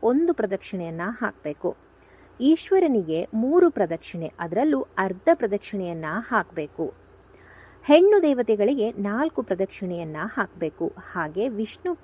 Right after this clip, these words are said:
ಮೂರ್ತಿಗೆ ನಾಲ್ಕು ಪ್ರದಕ್ಷಿಣೆಯನ್ನ ಹಾಕ್ಬೇಕು. ಆಲದ ಮರಕ್ಕೆ ಏಳು ಪ್ರದಕ್ಷಿಣೆಯನ್ನ ಹಾಕ್ಬೇಕು. ಅರಳಿ ಮರಕ್ಕೆ ಆರು ಪ್ರದಕ್ಷಿಣೆಯನ್ನ ಹಾಕ್ಬೇಕು. ಹಾಗೆ ಸುಬ್ರಹ್ಮಣ್ಯ ಸ್ವಾಮಿಗೆ ಆರು ಪ್ರದಕ್ಷಿಣೆಯನ್ನ ಹಾಕ್ಬೇಕು.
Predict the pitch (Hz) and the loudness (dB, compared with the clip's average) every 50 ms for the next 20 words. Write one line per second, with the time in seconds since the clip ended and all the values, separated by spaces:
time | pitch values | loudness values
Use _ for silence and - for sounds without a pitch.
0 | _ - 208 208 196 190 - - 151 143 160 185 294 - - - - - - - | _ -4 -2 -2 -2 -4 -6 -8 -6 -4 -4 -4 -4 -6 -10 -20 -20 -20 -20 -20
1 | _ _ _ _ _ _ - 214 240 240 269 311 302 - 285 - 214 185 190 185 | _ _ _ _ _ _ -2 0 2 2 2 2 0 -2 -4 -4 -2 -2 -2 -4
2 | - - 190 175 170 165 160 156 156 160 185 233 240 240 - 175 165 - 165 147 | -6 -8 -10 -8 -8 -8 -8 -8 -8 -6 -6 -6 -4 -4 -4 -4 -4 -8 -12 -12
3 | 139 - - - - - - - - - - - - - - 247 277 339 370 370 | -12 -10 -12 -14 -14 -14 -18 -20 -20 -20 -20 -20 -6 -2 -2 0 2 2 2 2
4 | 349 311 277 233 196 170 165 - _ - 175 190 - - - 247 269 311 311 311 | 4 2 2 2 0 -2 -4 -6 _ -4 -4 -4 -4 -2 -2 0 2 2 2 2
5 | - - 202 170 180 - - - - 175 170 165 160 156 156 160 208 220 - 240 | 2 0 0 0 -2 -4 -8 -10 -10 -8 -8 -8 -8 -8 -6 -8 -8 -6 -6 -6
6 | 196 - - - 165 151 - - 151 - - _ _ _ - - - _ _ - | -8 -8 -6 -6 -6 -6 -6 -6 -10 -12 -12 _ _ _ -20 -20 -20 _ _ -6
7 | _ - 214 240 285 339 349 370 339 277 214 170 180 - _ - 262 220 220 - | _ 0 2 4 6 6 6 4 4 2 0 0 -2 -6 _ -4 -2 -2 -4 -4
8 | - - 208 214 240 277 302 311 285 - 208 185 196 - - - 196 180 175 165 | -4 -4 -2 0 0 2 0 0 -2 -2 -2 -2 -4 -4 -8 -10 -10 -8 -8 -8
9 | 160 160 160 165 208 214 - 220 185 160 - - - 151 - - 160 - _ _ | -8 -8 -8 -8 -10 -8 -8 -8 -8 -8 -8 -12 -14 -14 -12 -12 -14 -14 _ _
10 | _ _ _ - - 196 185 185 180 185 185 190 190 - 285 247 226 302 330 320 | _ _ _ -6 -2 0 0 0 0 0 -2 -2 -2 -4 -4 -2 0 2 2 2
11 | 285 240 208 196 180 175 - - 190 170 160 160 190 240 240 233 233 226 - 214 | 0 0 -2 -4 -6 -8 -10 -10 -10 -8 -6 -6 -4 -2 -2 0 -2 -2 -2 -2
12 | 214 240 269 311 302 277 - 214 175 170 175 - - - 170 165 160 160 156 160 | -2 0 2 2 0 0 -2 -4 -4 -6 -8 -12 -12 -12 -12 -10 -10 -10 -10 -8
13 | 170 190 247 262 - 269 208 180 - 170 180 - - - - - - | -6 -6 -6 -2 0 0 -2 -2 -4 -10 -10 -10 -10 -10 -12 -12 -12